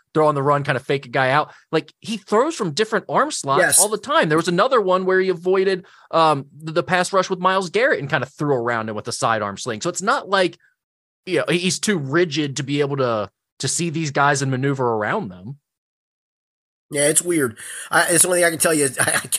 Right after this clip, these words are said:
Speaker 2: I have no explanation other than it's just, just weird. But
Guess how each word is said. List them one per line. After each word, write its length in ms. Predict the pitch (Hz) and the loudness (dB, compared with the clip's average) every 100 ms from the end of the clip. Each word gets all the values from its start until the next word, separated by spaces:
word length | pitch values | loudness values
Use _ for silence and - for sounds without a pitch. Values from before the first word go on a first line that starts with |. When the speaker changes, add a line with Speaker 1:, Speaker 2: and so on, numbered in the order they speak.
| - - | -8 -6
Speaker 2:
I 80 | - | 0
have 140 | 180 151 | 0 2
no 140 | 196 | 2
explanation 500 | - - 151 147 151 | 4 2 0 0 2
other 80 | 143 | 2
than 100 | 147 | 0
it's 160 | 143 - | 0 0
just, 340 | 151 - 127 | 0 -4 -6
just 220 | 127 139 | -2 0
weird. 300 | 120 143 131 | 0 0 0
But 120 | 123 | 0